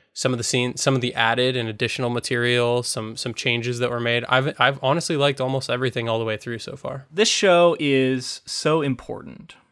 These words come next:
Speaker 2: I, I look at it as a declaration of Black power, honestly, a,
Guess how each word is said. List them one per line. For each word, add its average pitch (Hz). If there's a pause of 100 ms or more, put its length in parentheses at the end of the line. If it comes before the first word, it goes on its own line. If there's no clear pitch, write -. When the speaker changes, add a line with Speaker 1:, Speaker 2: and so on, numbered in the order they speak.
(160)
Speaker 2:
I, 240
I 147
look 175
at 180
it 175
as 127
a 120
declaration 151
of 123 (160)
Black 131
power, 120
honestly, 117
a, 123